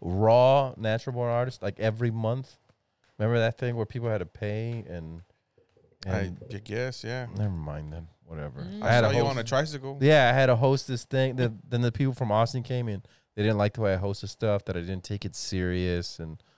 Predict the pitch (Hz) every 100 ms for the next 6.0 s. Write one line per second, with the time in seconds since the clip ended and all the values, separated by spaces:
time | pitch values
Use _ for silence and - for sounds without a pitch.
0 | _ _ _ _ 82 87 95 92 90 92
1 | 92 82 78 82 80 139 131 131 123 117
2 | 110 110 156 - - 87 92 87 76 78
3 | - - - 120 151 147 147 127 - 135
4 | 120 120 101 92 104 117 117 113 101 104
5 | 107 104 110 104 95 82 101 101 90